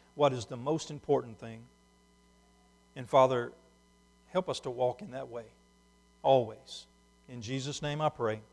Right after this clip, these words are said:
Amen. Amen. So in this passage of Scripture, Jesus, it's a long passage of Scripture, and there's a lot of stuff in there. But it all deals with the same thing. You see, the people came seeking Jesus. That's what it says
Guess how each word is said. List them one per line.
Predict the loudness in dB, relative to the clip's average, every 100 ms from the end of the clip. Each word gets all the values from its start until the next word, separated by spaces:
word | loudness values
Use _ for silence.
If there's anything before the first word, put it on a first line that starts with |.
| _ _ _ _ _ -6
Amen. | -4 -4 -8 -16 _ _ _ -20 _ _
Amen. | -20 -18 -20 -20 _ _ _ _ _ _ _ _ _ _ _
So | 6 8
in | 10
this | 8 8
passage | 6 6 4 -6
of |
Scripture, | 6 6 6
Jesus, | 0 2 2 0 0
it's | 2 4
a | 4
long | 6 6 6
passage | 6 4 2 -8
of |
Scripture, | -2 4 4 2
and | 2
there's | 2
a | 4
lot | 8 10 10
of | 8
stuff | 4 4 4
in | 2 0
there. | -2 -4 -12 _ _ _ _ _ 4
But | 8
it | 12
all | 12 12
deals | 12 10 10 10
with | 8 4
the | 0
same | 2 4 4 4
thing. | 4 4 2
You | -2
see, | 4 4 4 -6 -6
the | -4
people | 0 2 4 8 8
came | 6 2 4 4 4 0
seeking | -2 0 0 2 0 2
Jesus. | 0 2 2 2 -2 -12
That's | 0 0 2
what | 4 4
it | 4
says | 4 8 6 4